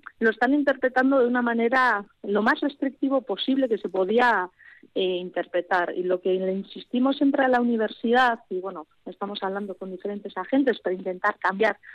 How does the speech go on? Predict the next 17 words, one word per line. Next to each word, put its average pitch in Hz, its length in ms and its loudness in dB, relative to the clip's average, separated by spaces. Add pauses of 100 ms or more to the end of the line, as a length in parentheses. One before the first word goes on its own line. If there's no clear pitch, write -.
(380)
este 214 280 -2
punto 208 340 -2
de 185 100 4
vista 208 300 -2
de 190 100 0
la 185 100 0
universidad, 190 680 -4 (380)
es 240 220 2 (120)
que 190 380 4 (720)
no 240 540 4
dice 233 360 0
exactamente 185 800 -4
eso, 180 240 -4
porque 185 400 -2
ahí 233 240 2
hay 240 200 2
una, 202 720 2